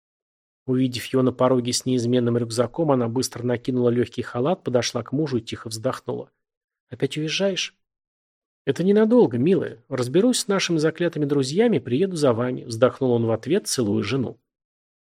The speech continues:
Кивнув, Салли разжала объятия, с грустью глядя, как араб передал Джеку свой рюкзак и, забрав у него что-то, быстрым шагом вернулся к крыльцу. Протянув жене ставший уже привычным глок, он улыбнулся, ободряюще подмигнув, сказал:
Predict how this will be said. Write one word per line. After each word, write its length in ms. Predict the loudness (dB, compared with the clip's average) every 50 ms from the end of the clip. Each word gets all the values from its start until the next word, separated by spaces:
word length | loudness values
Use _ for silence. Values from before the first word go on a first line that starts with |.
| _ _ _ _ _ _ _ _ _ _ -4
Кивнув, 420 | 2 2 4 6 6 4 4 2 0
Салли 300 | -2 0 2 4 4 4
разжала 460 | 4 4 2 2 2 2 2 2 0
объятия, 580 | -2 0 2 2 2 2 0 -2 -6 -8 -8 _ _ -20 _ _ -8
с 120 | -6 -4
грустью 360 | -2 0 0 0 0 -2 -4 0
глядя, 340 | 2 4 4 4 2 0
как 200 | -4 -4 -6 -2
араб 300 | -2 2 2 2 0 0
передал 340 | -2 -2 0 2 2 2 2
Джеку 320 | 0 0 -2 -2 -2 -4 -8
свой 240 | -6 -2 -2 0
рюкзак 460 | 0 0 0 0 0 0 -2 -4 -6 _ _ _ _ _ _ -10
и, 60 | -2
забрав 440 | 4 4 4 4 4 2 0 0 -2
у 40 | -2
него 120 | -2 -2
что-то, 380 | -2 -4 0 0 0 0 0 -2
быстрым 400 | -2 -2 -2 -2 -2 -2 -2 -2
шагом 380 | 0 0 0 0 0 0 2
вернулся 460 | 2 2 2 2 2 0 -2 -4 -8 -8
к 40 |
крыльцу. 580 | -4 0 0 0 0 -2 -6 -8 -8 -8 -12 _ _ _ _ _ _ _ _ _ _ _ _ _ _ _ _ _
Протянув 480 | -4 -4 -2 0 0 2 2 2 2 0
жене 260 | 0 0 0 -2 -2
ставший 440 | -4 -2 0 0 0 0 -2 -4 -2
уже 120 | -2 -2
привычным 560 | -2 0 0 0 2 2 0 0 -2 -2 -2
глок, 300 | 0 2 2 2 2 0
он 100 | 0 0
улыбнулся, 600 | 0 0 0 -2 -2 -2 -2 -2 -2 -2 -2 -2
ободряюще 540 | 0 0 0 0 2 2 2 2 0 -2 -4
подмигнув, 520 | -4 -4 0 0 0 0 0 -4 -4 -4
сказал: 500 | -6 -4 -2 -2 -2 -2 -4 -6 -6 _